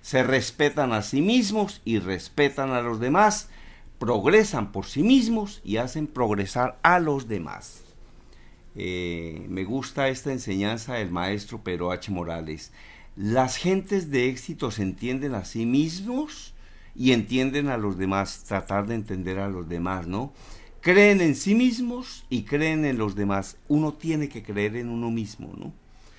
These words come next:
Yo les digo a las personas en mi seminario de Así se habla en público que uno de los principales problemas de las personas para hablar en público es que no creen en ellas.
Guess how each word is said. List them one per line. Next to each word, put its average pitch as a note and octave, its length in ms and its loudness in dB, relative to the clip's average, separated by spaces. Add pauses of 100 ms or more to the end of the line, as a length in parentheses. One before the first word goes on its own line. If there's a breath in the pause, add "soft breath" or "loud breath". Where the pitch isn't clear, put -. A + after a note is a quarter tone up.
(420 soft breath)
Yo A#2 120 0
les C3+ 160 -2
digo C#3+ 180 2
a C#3+ 40 2
las C3+ 200 -2
personas A2 840 -4
en G#2 140 -4
mi G2 80 0
seminario G#2 600 -4
de B2+ 80 0
Así G#2+ 200 -8
se B2+ 140 -10
habla B2+ 180 -4
en A#2+ 100 -6
público B2+ 540 -8
que G2 100 -4
uno A#2 280 -2
de A#2+ 80 -2
los F#2+ 240 -6
principales A#2+ 840 -4
problemas A#2+ 680 -4
de G#2 80 -4
las E2+ 240 -6
personas A2 720 -2
para D#2 240 -6
hablar A#2 240 -2
en C#3+ 100 2
público C#3 460 -4
es A2+ 100 -8
que C#3 100 -4
no C3 140 -4
creen C3+ 300 -4
en C3 180 -4
ellas. - 520 -10